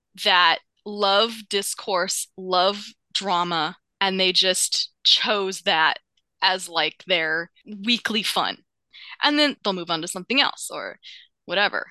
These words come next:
God forbid they come <laughs> back to it, <laughs> you know, but none of it was good faith. None of it was them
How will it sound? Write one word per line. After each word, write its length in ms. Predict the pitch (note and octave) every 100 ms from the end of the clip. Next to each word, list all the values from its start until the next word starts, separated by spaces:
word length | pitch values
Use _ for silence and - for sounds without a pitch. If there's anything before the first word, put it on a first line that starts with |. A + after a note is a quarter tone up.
| -
God 180 | F3 D#3+
forbid 240 | G3 F#3
they 80 | F#3+
come 180 | G3 A#3
<laughs> 20 |
back 260 | B3 A3+ -
to 220 | - F3+
it, 180 | F3 G3+ - - -
<laughs> 220 | - C4+
you 140 | B3+
know, 360 | E4 A#3 B3 A3 -
but 200 | A3+ - - - - - _ -
none 260 | A3+ A#3
of 100 | C#4
it 120 | E4+ C4
was 160 | D#4+
good 200 | B3+ C4+
faith. 320 | - F#3 F3 - - -
None 340 | G#3+ A3 A#3+
of 140 | D4 D4
it 240 | D4+ -
was 240 | B3 A#3 G3+
them 440 | G#3 G#3+ G#3+ A3